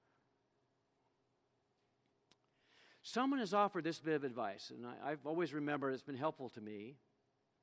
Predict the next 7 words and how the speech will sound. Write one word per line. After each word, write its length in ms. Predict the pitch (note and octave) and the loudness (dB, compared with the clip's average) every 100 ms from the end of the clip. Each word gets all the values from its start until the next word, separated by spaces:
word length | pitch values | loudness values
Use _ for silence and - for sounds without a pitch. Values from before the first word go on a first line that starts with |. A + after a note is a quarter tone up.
| _ _ _ _ _ _ | _ _ _ _ _ _
It's 100 | B2+ | -12
this. 500 | D#3+ F#3+ A#2 - - - _ _ _ _ _ _ _ A#2+ | 2 2 2 -2 -14 -16 _ _ _ _ _ _ _ 2
Define 840 | D#3 E3+ - F#3 A3 A#3+ B3 A#3 F#3+ | 4 4 4 6 6 6 2 -4 0
yourself 680 | G#3+ A3 - D#3+ C3+ C3 A#2+ - _ _ _ | 2 2 0 2 4 4 0 -14 _ _ _
and 180 | C3+ C3 | -6 -6
stay 380 | - - D3 C#3 | -6 0 2 2
connected. 640 | - C3+ C3 B2 - F#2 | 0 -4 -2 -4 -10 -20